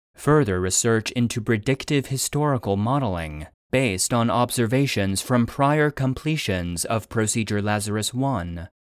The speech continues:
is ongoing. Note by Doctor Charles Gears.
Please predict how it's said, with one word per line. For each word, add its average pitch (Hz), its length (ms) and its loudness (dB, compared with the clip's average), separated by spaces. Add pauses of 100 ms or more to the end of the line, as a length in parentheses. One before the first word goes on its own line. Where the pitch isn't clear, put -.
(140)
is 127 300 -2
ongoing. 113 880 0 (1120)
Note 127 540 0 (220)
by 127 200 4
Doctor 143 400 0
Charles 95 640 0
Gears. 85 720 -2